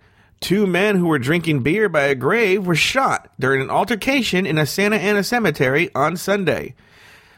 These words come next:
The victims were hanging out drinking beers at a gravesite in Fairhaven Memorial Park around twelve thirty P M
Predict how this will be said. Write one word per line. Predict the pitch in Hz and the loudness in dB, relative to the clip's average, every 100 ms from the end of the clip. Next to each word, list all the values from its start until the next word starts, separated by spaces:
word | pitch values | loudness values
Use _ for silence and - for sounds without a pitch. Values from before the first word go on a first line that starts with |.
| - | -4
The | 113 | 0
victims | 170 175 170 | 0 0 0
were | 151 | 0
hanging | 151 185 180 170 | 0 2 2 2
out | 185 | 0
drinking | 135 165 170 151 | 0 -2 0 0
beers | 143 190 180 | 0 0 0
at | 147 | 0
a | |
gravesite | 123 131 214 208 - 170 | 0 0 0 -2 -2 -2
in | 139 123 | 0 -2
Fairhaven | - 190 190 190 190 175 | -2 0 2 2 2 2
Memorial | 160 170 190 165 | 0 2 2 0
Park | 143 - 269 196 | -2 -2 -2 0
around | 160 147 139 | 0 0 0
twelve | - 214 180 | -2 -2 -2
thirty | 220 202 | -2 -2
P | 185 196 214 | -2 0 0
M | 226 165 | 2 0